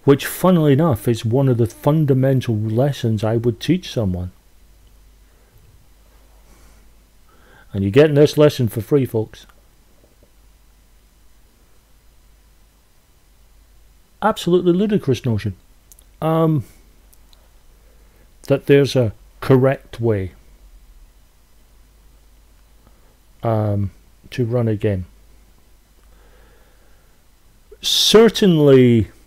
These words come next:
as I say, there are certain guiding principles. Certainly, um, the way you run games tends to mean that,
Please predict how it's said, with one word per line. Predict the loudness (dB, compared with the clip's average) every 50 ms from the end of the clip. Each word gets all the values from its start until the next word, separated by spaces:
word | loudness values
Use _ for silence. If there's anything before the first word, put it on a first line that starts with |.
| _ _ _ _ _ _ _ _ _ _ _ _ _ -20 -20 _ _ _ _ _ _ _ _ -2
as | 0 0 0
I | 0
say, | -2 0 2 2 2
there | 2 2 0
are | 0
certain | 0 -2 -4 -2 -2 -4
guiding | -2 0 0 0 0 0 0 -2 -4
principles. | -2 -4 -4 -4 -6 -8 -8 -6 -6 -4 -4 -6 -8 -12 -16 -20
Certainly, | -16 -10 -6 -4 -4 -4 -4 -4 -4 -4 -2 -2 0 -2 -2 -4 -6 _ -10
um, | -8 -6 -6 -6 -6 -6 -8 -8 -10 _ _ _ _ _ _ _ _ _ _ _ _ _ _ _ _ _ _ _ _ _ _ _ _ _ _ _ _ _ _ _ _ _ _ _
the | -2 -2
way | 0 2 2 4 4
you | 2 2 0 -2
run | -2 0 0 0 0 0 -2 -2
games | -2 0 0 0 2 0 0 -2 -2 -4 -6 -8 -12 -20 _ _ _ _ _ _ _ _ _ _ _ _ _ _ _ _ _ _ _ _ _ _ _ _ _ _ _ _ _ _ _ -14
tends | -6 -2 0 0 0 0 -2 -4 -6 -8
to | -6 -4
mean | -2 -2 0 0 0 0 0 0 0 -2
that, | -2 -2 -2 -2 -2 -4 -6 -10